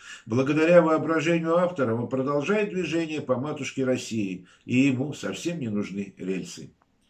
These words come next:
Остывая, смиряясь, взрослея, привыкаешь к тому, черт возьми, что великая наша Россия состоит из мышиной возни,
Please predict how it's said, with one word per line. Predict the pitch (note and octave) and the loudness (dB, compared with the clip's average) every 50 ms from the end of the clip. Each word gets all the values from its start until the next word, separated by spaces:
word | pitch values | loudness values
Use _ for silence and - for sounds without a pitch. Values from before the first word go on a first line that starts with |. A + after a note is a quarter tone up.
| _ _ _ _ _ _ _ _ _ - | _ _ _ _ _ _ _ _ _ -6
Остывая, | G#2 G#2 G#2+ - - C3 B2+ B2 C#3+ D3 D3 C3+ B2+ | -4 -4 -4 -4 -2 -2 0 2 2 2 2 0 -2
смиряясь, | - - - G#2 A#2 A2+ B2+ C3 C3+ C3 B2+ B2 - | -4 -4 -6 -2 0 2 2 2 2 2 -2 -4 -6
взрослея, | G2 F2 E2 A2 A2 A2 G#2+ - - A2+ A#2+ C3 B2+ A#2+ A#2+ - - - - - _ _ | -12 -8 -6 -4 -4 -4 -4 -4 -4 0 2 2 2 0 -2 -8 -14 -18 -20 -20 _ _
привыкаешь | - B2+ C3 C#3+ D3 C#3 - D#3+ D#3 D#3 D3+ - - | 0 2 2 2 2 0 0 0 2 2 2 0 -2
к | - - | -6 -6
тому, | - D3+ C#3+ C#3+ E3+ G3 F#3+ E3+ - | -2 -2 -2 0 -2 -4 -6 -6 -10
черт | - - D#3+ D#3 C3 - - | -8 -4 -2 -2 -2 -2 -4
возьми, | D3 D3+ C#3+ A#2 C3 C3+ C#3+ D3 C#3+ C#3 - _ - - - _ | -2 -2 -2 -2 -2 -4 -4 -4 -6 -6 -10 _ -20 -20 -20 _
что | - - - B2 | -16 -4 -2 0
великая | A#2+ C3 C#3+ F3 G3+ G3 - F#3+ F3+ E3+ | 2 2 2 2 0 0 2 2 2 2
наша | E3 E3+ D#3+ - D#3+ D3+ C#3 - - - _ _ - | 2 0 -2 0 0 -2 -2 -2 -4 -12 _ _ 2
Россия | A#2+ C3 D3 D3 D3 - - - C3+ C#3 C3+ B2+ A#2+ A#2 A2+ - _ _ _ | 4 4 4 4 2 -2 -2 0 2 2 2 2 0 -4 -8 -12 _ _ _
состоит | - - C3+ B2+ - - B2+ B2+ A#2+ A#2+ A#2+ A#2 - | -10 -6 -6 -6 -4 0 0 2 2 2 -2 -4 -4
из | - B2 G#2 G#2+ | -6 -6 -4 -2
мышиной | A#2+ C3 B2+ - - C3+ B2+ B2 B2 B2 | -2 -2 -2 0 0 0 0 0 0 2
возни, | B2 B2+ A#2 G2+ G2+ A2+ B2 C3+ C3+ | 2 2 2 2 -4 -4 -4 -4 -4